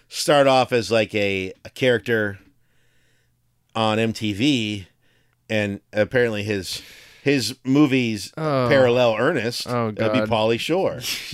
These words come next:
Speaker 1: You
Speaker 2: He had
Speaker 1: know, he
Speaker 2: to.
Speaker 1: went to the Army. He was on jury duty. Uh,
Speaker 2: He lived in a biodome.
Speaker 1: lived in, lived in a biodome.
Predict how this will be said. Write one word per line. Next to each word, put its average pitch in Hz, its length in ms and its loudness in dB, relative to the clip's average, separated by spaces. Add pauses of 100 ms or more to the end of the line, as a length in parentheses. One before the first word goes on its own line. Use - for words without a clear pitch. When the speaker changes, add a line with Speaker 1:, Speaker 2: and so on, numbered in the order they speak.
(580)
Speaker 1:
You 113 160 0
Speaker 2:
He 113 40 4
had 117 120 4
Speaker 1:
know, 120 60 2
he 117 100 0
Speaker 2:
to. - 60 0
Speaker 1:
went 113 120 0
to 101 80 -8
the 101 120 0
Army. 160 480 4
He 143 40 2
was 95 120 -4
on 90 120 -12
jury 156 320 4
duty. 156 640 4 (280)
Uh, 98 320 2
Speaker 2:
He 90 60 2
lived 120 160 0
in 113 80 2
a 104 40 -2
biodome. 160 640 4
Speaker 1:
lived 156 120 4
in, - 60 2
lived 113 120 0
in 98 60 -4
a 92 40 -6
biodome. 151 640 2